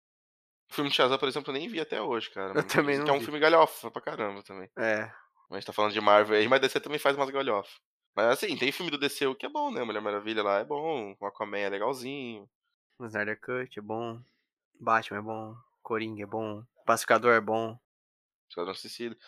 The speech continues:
Speaker 1: Mas aí que tá, pelo menos a D C tá focando um filme de cada vez, né? Agora <laughs> a Marvel é onze,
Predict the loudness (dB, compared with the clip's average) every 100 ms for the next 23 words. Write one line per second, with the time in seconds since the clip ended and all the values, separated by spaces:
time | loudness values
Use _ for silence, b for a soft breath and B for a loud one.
0 | b 0 4 6 4 4 4 4 4 2
1 | 2 2 0 -2 -2 -2 -4 -6 -6 -4
2 | -2 -2 -4 -6 -4 0 0 2 0 0
3 | -6 -14 -20 _ _ _ -12 0 4 4
4 | 6 8 8 6 2 2 -2 -2 0 0
5 | 0 0 -4 -6 -12 -14